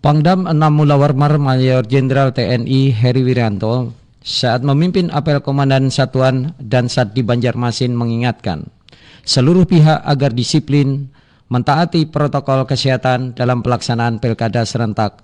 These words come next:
dua ribu dua puluh. Informasi ini disampaikan rekan Arief Sarwono.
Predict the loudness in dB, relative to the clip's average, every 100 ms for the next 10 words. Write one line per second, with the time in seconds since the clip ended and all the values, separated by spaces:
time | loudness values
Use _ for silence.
0 | _ -6 -4 -2 -4 -2 -4 -6 -8 -4
1 | -4 -2 -2 -4 -10 _ _ _ _ _
2 | -6 -2 -2 -2 -2 0 2 2 2 0
3 | 0 0 0 0 0 -2 -2 0 -2 -4
4 | -4 -4 -4 -4 -6 -4 -4 -6